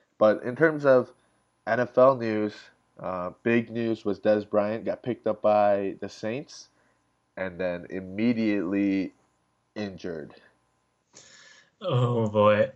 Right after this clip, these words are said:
Speaker 2: it's honestly a tragedy.
Speaker 1: It is so sad, especially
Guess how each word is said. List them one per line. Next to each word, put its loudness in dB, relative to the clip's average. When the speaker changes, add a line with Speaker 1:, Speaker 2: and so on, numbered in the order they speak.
Speaker 2:
it's -2
honestly 4
a 0
tragedy. 4
Speaker 1:
It -6
is -6
so -4
sad, -6
especially -2